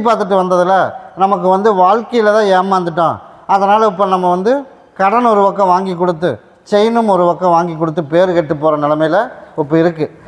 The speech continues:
அதனால இப்போதைக்கு வந்து சரி பகுதி பிரிச்சு கொடுக்காட்டியும் பரவாயில்ல, இருந்தாலும் அந்த செயின் அளவுக்காவது நம்மளுக்கு இப்ப பணத்தை கொடுத்து கொஞ்சம் ஓவர்சேல் பண்ணி பேச்சை காப்பாத்தி வைக்கணும். அப்படித்தானே? போய் காலில் விழுந்துட்டு ஓடு.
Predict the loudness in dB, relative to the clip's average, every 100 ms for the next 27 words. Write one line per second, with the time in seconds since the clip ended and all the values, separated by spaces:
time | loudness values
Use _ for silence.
0 | -4 0 2 2 0 0 0 0 0 -2
1 | -2 -2 -2 -6 -18 _ -2 0 2 0
2 | 0 -2 -2 -4 -4 -4 -2 -2 -2 -2
3 | 0 2 2 2 0 -2 -8 -20 -20 -8
4 | -2 0 2 0 0 -2 -8 -8 -4 -2
5 | -2 0 0 2 2 2 2 2 0 0
6 | -4 -8 -16 -8 -4 -2 -2 -2 -4 -2
7 | -2 -2 -2 -2 -2 -4 -4 -12 -12 -4
8 | -2 2 2 2 0 -2 -2 -4 -2 -2
9 | 0 -2 -2 0 -2 -2 -6 -6 -8 -10
10 | -16 -6 -2 0 0 0 -2 -6 -8 -6
11 | -2 0 2 2 0 0 0 0